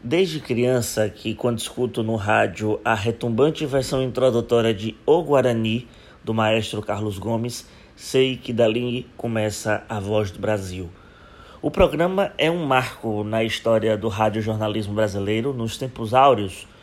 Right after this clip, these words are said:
quando o aparelho ainda não havia sido trocado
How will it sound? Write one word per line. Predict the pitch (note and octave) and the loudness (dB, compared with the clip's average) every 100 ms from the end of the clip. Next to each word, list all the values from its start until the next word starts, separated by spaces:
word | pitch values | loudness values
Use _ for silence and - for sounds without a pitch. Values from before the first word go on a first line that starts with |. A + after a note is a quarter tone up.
| - - | -20 -12
quando | A2+ A2 | -6 0
o | |
aparelho | A2+ A#2+ A#2+ A2 A#2 A#2+ | 2 4 2 4 2 2
ainda | A#2 A#2 | 2 2
não | A#2+ | 2
havia | A#2+ G#2 | 2 0
sido | A2+ A#2 A2 | -4 -4 -6
trocado | - B2 - A2+ G#2+ G2+ | -2 -2 0 0 0 -2